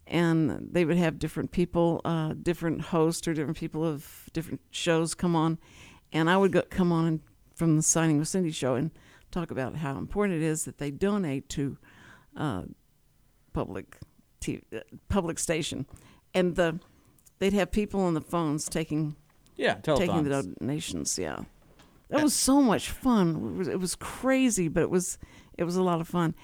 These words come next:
Speaker 1: and you had to just continually keep talking. And so, um, I was doing this, and I'm talking, and I'm just, you know, going in, and all of a sudden I started getting pains in my chest, and I went, "This is weird."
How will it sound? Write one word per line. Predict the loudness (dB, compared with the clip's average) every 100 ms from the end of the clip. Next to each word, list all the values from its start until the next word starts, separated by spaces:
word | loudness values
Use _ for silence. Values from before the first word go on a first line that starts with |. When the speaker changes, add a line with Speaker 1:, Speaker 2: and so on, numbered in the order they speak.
| -18 -20 _
Speaker 1:
and | 6
you | 8
had | 6
to | 4
just | -2 -2
continually | -2 0 4 6 4 2
keep | -2 -4
talking. | -2 -2 0 0 -2 -8 -20 -20 -2
And | 2 2
so, | 4 4 4 2 -6 -18 -20 -20 -12 -2
um, | 0 0 -4 -8 -12 _ _ _ _ _ _ _ _ -20 -12 -2
I | 2
was | 2 2
doing | 4 6 4
this, | 2 0 -2
and | 0
I'm | 0
talking, | -2 -4 -4 -2 -2 0
and | 0
I'm | -2 -4
just, | -4 -4 -6 -6
you | -2
know, | -2
going | -2 -2 0 0 -2
in, | -6 -12 -20 -12
and | -10 -6
all | -4
of | -2
a |
sudden | 2 2
I | 2
started | 0 0 0
getting | 0 2
pains | 4 4 6
in | 4
my | 4
chest, | -2 -4 -4 -4 -4 -8 -12 -14 -18 -18 -20 -10
and | 0
I | 2
went, | 2 0
"This | -2
is | -2 -2
weird." | -4 -4